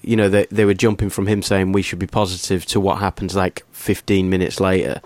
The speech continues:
And that annoyed me a little bit at first, but then, like Matthew says,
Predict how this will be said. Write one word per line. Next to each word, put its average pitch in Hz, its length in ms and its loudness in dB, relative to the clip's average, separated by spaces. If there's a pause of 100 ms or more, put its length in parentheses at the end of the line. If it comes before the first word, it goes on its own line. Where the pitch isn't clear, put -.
(440)
And 110 160 2
that 120 160 2
annoyed 131 400 4
me 127 80 2
a 110 60 4
little 120 300 4
bit 123 160 2
at 110 80 -4
first, 139 360 2
but 90 160 2
then, 104 360 2
like 104 240 0
Matthew 101 260 -2
says, 107 340 2